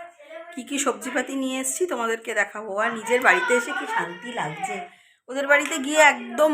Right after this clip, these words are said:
মনে হয় না যে পরের বাড়ি কোথাও গেছি। আমি আমার বাপের বাড়িতে গিয়ে ঠিক যেরকম ফিলটা পাই, আমি ওদের বাড়িতে গিয়েও ঠিক সেরকমই ফিলটা পেয়েছি। যা ইচ্ছা খাচ্ছি, থাকছি, শুচ্ছি,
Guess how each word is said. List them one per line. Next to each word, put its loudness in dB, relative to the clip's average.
মনে 2
হয় 6
না 0
যে 0
পরের 4
বাড়ি 6
কোথাও -6
গেছি। -6
আমি -4
আমার -2
বাপের 2
বাড়িতে -4
গিয়ে -8
ঠিক -6
যেরকম 0
ফিলটা 0
পাই, 6
আমি -2
ওদের 0
বাড়িতে 0
গিয়েও -6
ঠিক -10
সেরকমই -6
ফিলটা -12
পেয়েছি। -12
যা 10
ইচ্ছা -2
খাচ্ছি, 2
থাকছি, -2
শুচ্ছি, -10